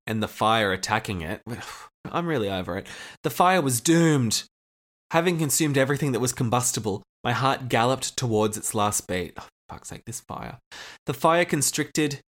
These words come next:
okay, "concentrating inside that one remaining human organ with a final unbearable surge. And then her heart stuttered twice, thudded quietly again, just once more, and then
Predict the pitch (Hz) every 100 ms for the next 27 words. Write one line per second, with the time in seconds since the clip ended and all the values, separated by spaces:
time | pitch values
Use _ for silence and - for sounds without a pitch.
0 | _ - 131 - - 90 _ _ _ -
1 | 170 160 165 - 147 139 131 123 135 120
2 | 113 113 117 117 117 113 110 110 - 113
3 | 107 107 107 110 104 98 - 113 110 113
4 | - 107 104 104 104 104 - - 95 90
5 | 85 - - _ _ _ _ 127 120 113
6 | 110 131 110 - 135 120 - 117 110 110
7 | - - _ - 139 131 - 117 104 -
8 | 98 90 92 95 92 - - 123 123 107
9 | 98 - 95 92 92 _ _ - 107 104